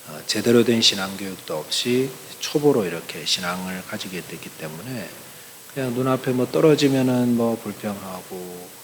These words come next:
또 뭐 안 보이면은 뭐 먹을 거 배고프다고 막 모세와 싸우고 다투고,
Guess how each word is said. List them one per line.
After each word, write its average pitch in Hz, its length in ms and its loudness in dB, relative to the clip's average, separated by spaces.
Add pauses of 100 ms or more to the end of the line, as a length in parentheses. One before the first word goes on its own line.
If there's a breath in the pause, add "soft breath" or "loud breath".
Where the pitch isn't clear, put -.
또 117 120 -12
뭐 117 140 -4
안 95 220 -2
보이면은 120 600 6
뭐 104 200 -8
먹을 127 240 4
거 110 100 -4
배고프다고 107 760 -4
막 90 180 -10 (520)
모세와 107 340 0
싸우고 101 500 -2
다투고, 90 800 -8